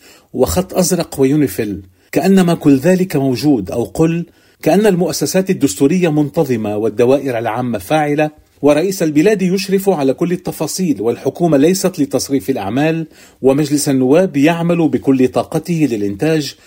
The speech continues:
والقضاء يصون حقوق المتقاضين، الحدود مضبوطة والتهريب تعطل، الإيرادات تجبى بالعدل.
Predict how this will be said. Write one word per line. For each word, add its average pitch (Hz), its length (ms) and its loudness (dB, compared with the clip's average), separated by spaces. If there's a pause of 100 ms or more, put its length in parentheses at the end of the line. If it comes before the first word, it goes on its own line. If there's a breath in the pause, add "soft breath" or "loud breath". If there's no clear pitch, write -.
(220 soft breath)
والقضاء 139 760 0
يصون 170 600 0
حقوق - 420 0
المتقاضين، 117 1000 -2 (500 soft breath)
الحدود 139 480 4
مضبوطة 127 640 0
والتهريب 117 580 -2
تعطل، 151 640 0 (440 loud breath)
الإيرادات 160 640 2
تجبى 190 260 2
بالعدل. 156 480 -2